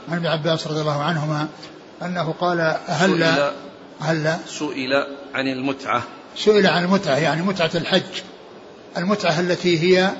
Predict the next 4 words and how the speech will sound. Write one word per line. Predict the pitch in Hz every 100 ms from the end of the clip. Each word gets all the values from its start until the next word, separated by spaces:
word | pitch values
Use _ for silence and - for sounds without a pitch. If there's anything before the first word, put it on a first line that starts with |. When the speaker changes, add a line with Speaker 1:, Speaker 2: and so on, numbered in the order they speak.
| - - - - - -
Speaker 1:
قران، | 202 185 190 202 208 202 - - - - - - - - - -
قران | 185 180 175 196 196
أو، | 190 190 180 180
آه، | 185 170